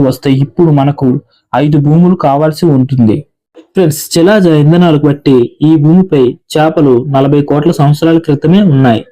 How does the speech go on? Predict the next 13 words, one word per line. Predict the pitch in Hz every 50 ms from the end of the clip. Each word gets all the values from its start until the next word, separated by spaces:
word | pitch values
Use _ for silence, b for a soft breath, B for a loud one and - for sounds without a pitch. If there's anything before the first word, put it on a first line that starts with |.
| _ - - 135 131 -
చాలా | 160 156 180 214 214 214
మంది | 180 165 151 -
సైంటిస్టుల | 160 147 156 156 180 170 - 180 160 -
ప్రకారం | 147 147 151 165 160 147 143 143 143
భూమి | 156 170 190 196 180 147 151
ఇప్పటి | - 190 185 175 160
వరకు | 147 143 - - 139 135 139
ఐదు | 143 143 -
సార్లు | 139 143 156 175 165 -
పూర్తిగా | 151 156 160 - 175 180 175 160 143
అంతరించిపోయింది. | 147 160 160 160 156 - - - - 135 135 131 131 131 131 131
ఆరో | 147 170 190 190 175 165
దశ | 156